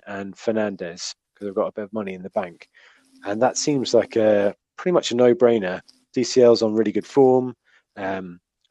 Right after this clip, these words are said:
Fernandes, I was saying, is kind of essential, and Ings and Perez are kind of a waste of space at the moment. So that's the sensible route. Involves a hit, but it kind of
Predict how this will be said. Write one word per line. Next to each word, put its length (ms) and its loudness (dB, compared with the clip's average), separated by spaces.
Fernandes, 720 2
I 60 -14
was 120 -8
saying, 220 -4
is 120 -12
kind 140 -6
of 80 -8
essential, 520 -2
and 300 -10
Ings 300 -4
and 100 -12
Perez 380 0
are 160 -6
kind 180 -2
of 100 -6
a 80 0
waste 320 0
of 80 -10
space 340 -4
at 80 -14
the 60 -16
moment. 380 -8
So 120 -6
that's 420 2
the 80 -4
sensible 520 -2
route. 240 0
Involves 360 4
a 40 2
hit, 300 4
but 180 2
it 180 -4
kind 220 4
of 220 -2